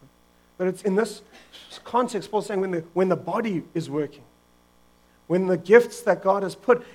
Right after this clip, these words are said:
into the body are operating as they should, then it touches the lives of those who are on, who are g-, being called by God, who are on the edge. I want you to remember something that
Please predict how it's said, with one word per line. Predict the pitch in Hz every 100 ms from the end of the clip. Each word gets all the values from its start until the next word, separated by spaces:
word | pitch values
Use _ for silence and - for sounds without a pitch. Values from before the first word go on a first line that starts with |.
| -
into | 185
the | 170
body | 156 208 202 - -
are | 190 202
operating | 220 233 208 196 180
as | 170 160
they | 160
should, | 147 - 233 135 - - _ _ _ _ _ _ _ -
then | 185
it | 180
touches | - 226 - 208
the | 160 165
lives | 165 180 151 147
of | 160
those | 170 185 170 - _ -
who | 165
are | 156
on, | 151 165 - _ _
who | 156
are | 151 143 _ -
g-, | - -
being | 165
called | 147 - 208 190
by | 165 156
God, | 156 151
who | 135 139
are | 139
on | 143
the | 127
edge. | 131 107 - - _ _ _ _ _ _ _ _ _ _ _ _ _ _ -
I |
want | 196 196
you |
to | 220
remember | 190 175 208 214 202 180 - - - _ _ _ _ -
something | 202 185 185 170
that | 185